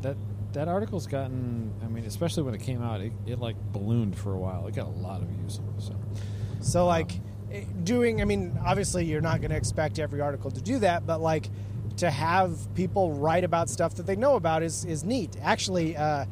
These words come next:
Speaker 2: Promo wrote an article about overspringing track cars, and that
Speaker 1: Yeah.
Speaker 2: one hits pretty well, too.
Speaker 1: Yeah, got a lot of views on it. So,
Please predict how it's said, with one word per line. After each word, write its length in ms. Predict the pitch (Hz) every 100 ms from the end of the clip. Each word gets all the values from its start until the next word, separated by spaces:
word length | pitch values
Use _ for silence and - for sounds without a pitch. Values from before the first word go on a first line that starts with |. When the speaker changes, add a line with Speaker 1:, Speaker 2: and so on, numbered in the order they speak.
| - - - -
Speaker 2:
Promo 440 | - 233 240 202
wrote 320 | 165 170 170 165
an 100 | 156
article 460 | 160 165 170 175 165
about 500 | 143 143 156 160 160
overspringing 800 | 175 170 190 - 180 175 165
track 280 | 151 180 208
cars, 440 | - 143 139 143 -
and 200 | 143 147
that 140 | 170 202
Speaker 1:
Yeah. 40 |
Speaker 2:
one 140 | 180
hits 240 | 151 160 -
pretty 240 | 175 151
well, 180 | 147 147
too. 300 | 139 196 131 98 - - - -
Speaker 1:
Yeah, 160 | 131 120 98
got 120 | 107
a 40 |
lot 120 | 117 120
of 60 |
views 160 | - 120
on 120 | 98
it. 40 | 98 - - -
So, 60 | -